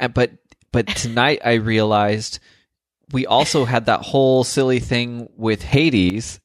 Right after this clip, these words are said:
Speaker 1: in Oz, and they were riding a bike. And I don't remember if we made the Wizard of Oz connection then
Speaker 2: Oh.
Speaker 1: either.
Speaker 2: Well, I didn't, but I only did initial reactions <laughs> during that season, I think.
Speaker 1: <laughs> You hadn't had a chance to <laughs>
Speaker 2: Yeah.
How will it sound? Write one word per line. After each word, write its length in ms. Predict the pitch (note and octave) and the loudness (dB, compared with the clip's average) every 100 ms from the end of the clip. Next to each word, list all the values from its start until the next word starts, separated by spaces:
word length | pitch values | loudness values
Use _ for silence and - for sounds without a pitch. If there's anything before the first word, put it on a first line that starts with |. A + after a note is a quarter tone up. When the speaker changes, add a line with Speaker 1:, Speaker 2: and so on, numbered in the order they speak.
| - | -2
Speaker 1:
in 180 | A#2 G#2+ | -2 -2
Oz, 560 | G2 F#2 F#2 G#2+ A#2+ - _ _ _ _ _ _ _ - | -4 -2 0 -2 -6 -14 _ _ _ _ _ _ _ -6
and 100 | B2+ | -2
they 60 | B2+ | 2
were 140 | B2 A#2+ | 2 2
riding 320 | A#2 A2 A2 | 2 2 0
a 60 | |
bike. 340 | G#2 D#3+ D3+ - | 0 0 0 -2
And 120 | B2+ - | -2 -2
I 120 | C3 E3+ | -2 0
don't 240 | E3 - | -2 -4
remember 380 | A#2 A2 A2 A2 | -8 -6 -2 -2
if 140 | G#2 | -2
we 120 | C3 | -4
made 240 | B2 A#2+ A2+ | -2 -2 -2
the 80 | A2+ | -2
Wizard 320 | A2+ A2 A2 | -2 -2 0
of 80 | G#2 | 2
Oz 220 | G#2+ - | 0 0
connection 420 | A#2+ G#2 - - F3 | -8 -8 -8 -8 -4
then 100 | C4 | -2
Speaker 2:
Oh. 200 | F#3 D#3 | 0 -2
Speaker 1:
either. 300 | D3+ - - _ _ _ _ - | -4 -10 -16 _ _ _ _ -10
Speaker 2:
Well, 100 | - | -4
I 200 | F3 F#3+ | -2 -2
didn't, 540 | D#3+ F3 D#3 C#3+ D3 - | -2 -2 0 -2 -4 -6
but 180 | G#3+ G#3 _ | -4 -4 _
I 280 | - E3 F3 | -2 0 2
only 220 | E3+ E3 D#3 | 2 0 -2
did 160 | D#3 | -2
initial 400 | D3 C#3+ C#3+ C#3+ | -2 -6 -4 -4
reactions 720 | C3+ C3 C3 D3 - - E3+ - | -4 -2 -2 -4 -8 -8 -10 -8
<laughs> 20 | |
during 320 | E3+ D#3 G#3+ C#3+ | -4 0 0 0
that 240 | - F#3+ | -2 -2
season, 540 | - - G#3+ - F#3+ | -4 -4 -4 -2 -2
I 100 | - | -2
think. 400 | D3+ G3+ F#3 F3+ F3+ | -2 -2 -4 -6 -2
Speaker 1:
<laughs> 0 | |
You 140 | E3+ | 0
hadn't 240 | D3+ C3 | 0 -2
had 140 | A#2+ G#2 | -2 -4
a 40 | |
chance 600 | G2+ G#2+ G#2 - - - | -4 -4 -4 -6 -16 -16
to 180 | - C#3 _ F4 | -10 -12 _ -10
<laughs> 220 | - G4+ | -6 -4
Speaker 2:
Yeah. 440 | G4+ F3+ D3 C3+ | 0 2 2 2